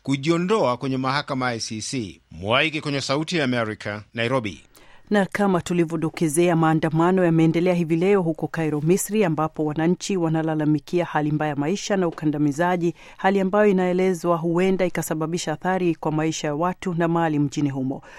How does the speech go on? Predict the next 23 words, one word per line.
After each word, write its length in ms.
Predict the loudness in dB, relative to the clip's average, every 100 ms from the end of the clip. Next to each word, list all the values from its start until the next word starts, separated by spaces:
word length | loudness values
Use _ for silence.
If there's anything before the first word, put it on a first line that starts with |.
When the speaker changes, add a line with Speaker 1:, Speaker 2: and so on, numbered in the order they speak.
| -6
Speaker 2:
Mwenzangu 500 | -2 0 2 0 -2
Khadija 420 | -4 -4 -2 -2 -2
Riami 320 | 0 2 2
amezungumza 680 | 2 0 -2 0 0 0
na 100 | -4 -2
Ismail 420 | -6 -2 -2 0
Mfaume, 520 | -2 -2 0 2 0 -6 -12 -2
ni 60 |
mhadhiri 400 | -2 0 0 0 0
wa 100 | -2
Chuo 180 | -6
Kikuu 320 | -8 -8 -6 -4
cha 260 | -4 -4
Al-Azhar 640 | -2 -2 -2 0 0 0 0
mjini 320 | 0 0 -2
Cairo, 400 | 0 0 0 -4 -10 -20 -10
na 80 | -10
kwanza 360 | -2 0 0 -2
kamuuliza 640 | -2 0 2 0 0 -2
hali 360 | -2 -2 -2 -2
ikoje 360 | -2 -2 0
hii 200 | -2 -2
leo. 320 | -2 -4 -8